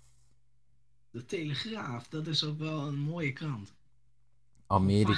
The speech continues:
Speaker 1: Valentijn
Speaker 2: zet
Speaker 1: Dries.
Speaker 2: tien Russen le-, het land uit.
Speaker 1: Oh.
Speaker 2: Nou.
Speaker 1: Ja, ik ga me niet uitspreken over Rusland.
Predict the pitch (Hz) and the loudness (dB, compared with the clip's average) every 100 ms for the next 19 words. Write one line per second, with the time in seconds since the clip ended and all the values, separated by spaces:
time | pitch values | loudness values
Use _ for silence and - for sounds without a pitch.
0 | 104 98 101 - 101 95 147 - 117 110 | 6 8 8 6 4 4 2 4 8 8
1 | 101 90 95 92 - 78 78 76 80 - | 6 6 6 6 4 2 2 2 0 -2
2 | - 85 85 87 - 85 80 76 - - | -4 0 2 0 -2 0 0 -2 -8 -20
3 | - - - - - - - - - - | -20 -20 -20 -20 -20 -20 -20 -20 -20 -8
4 | 160 - - - - - - - - - | -6 -6 -14 -20 -20 -20 -20 -20 -20 -20
5 | - - _ - - _ _ 90 85 85 | -20 -20 _ -20 -20 _ _ -8 -6 -6
6 | 101 - _ _ _ - - - - _ | -10 -12 _ _ _ -20 -20 -20 -20 _
7 | - - - - - _ _ _ _ _ | -20 -20 -20 -20 -20 _ _ _ _ _
8 | _ _ _ _ _ _ _ _ _ _ | _ _ _ _ _ _ _ _ _ _
9 | - - - - 254 240 220 202 180 165 | -4 -2 0 2 2 2 2 2 -4 -4
10 | 175 190 - 160 151 143 147 151 143 143 | -4 -6 -4 -4 -4 -4 -4 -4 -4 -4
11 | 139 135 135 147 | -6 -8 -10 -12